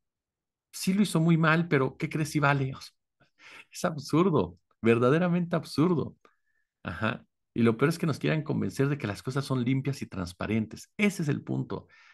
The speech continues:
de todo ello. Entonces, claro que Sal-, Calderón brinca cuando se quita a su, a su operador, porque se da cuenta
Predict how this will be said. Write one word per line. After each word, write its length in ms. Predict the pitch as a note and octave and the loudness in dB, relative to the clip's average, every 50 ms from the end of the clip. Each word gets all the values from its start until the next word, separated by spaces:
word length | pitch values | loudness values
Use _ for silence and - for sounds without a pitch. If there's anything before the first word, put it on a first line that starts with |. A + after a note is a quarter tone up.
| _ _ | _ _
de 120 | - G2+ F#2+ | -8 -6 -6
todo 320 | - - G2+ F#2+ F2 E2+ | -4 -4 -4 -2 -2 -2
ello. 260 | E2+ E2+ F2 F2+ F2 - _ _ _ _ _ _ _ | -4 -4 -6 -8 -12 -14 _ _ _ _ _ _ _
Entonces, 260 | - C3 C#3 C#3 - | 0 0 0 0 -2
claro 320 | - D3 E3 G3+ G#3+ F#3+ | 0 2 2 2 2 0
que 80 | - - | -2 -6
Sal-, 280 | - - A2 A2+ - _ | -6 -4 -6 -6 -6 _
Calderón 420 | - A2+ A2 G#2+ A2+ A#2+ C3+ C#3 B2+ | -2 0 2 2 4 4 4 4 4
brinca 520 | D3+ E3 F3 D#3+ - - G2 G2+ A2 - _ _ _ _ _ _ _ | 6 6 6 6 4 2 -2 -6 -6 -8 _ _ _ _ _ _ _
cuando 320 | - G2 G2 G2 F#2 F#2 | 0 0 2 2 0 -2
se 320 | - - G2+ F2+ F2+ - - | -2 0 0 0 0 -2 -4
quita 300 | - A#2 A2+ - C3 A#2 | -4 -4 0 2 2 2
a 60 | A2+ | 2
su, 320 | A2+ - A#2 A2 G#2 G#2 - | 4 4 6 6 6 6 4
a 80 | G#2+ G2+ | 0 -2
su 120 | - G#2+ | -2 -2
operador, 560 | G#2 - C3+ B2+ B2+ C3+ B2+ A2+ A2+ A#2 - - _ _ _ _ _ | 0 2 4 4 6 6 6 4 4 2 -2 -10 _ _ _ _ _
porque 240 | - B2+ - - C3+ | -4 -4 -2 -2 0
se 100 | - D3 | 2 2
da 140 | D3 D3+ D3 | 2 2 2
cuenta 400 | - C3+ C3+ C3+ - D#3 D#3 | 2 2 2 2 2 0 -2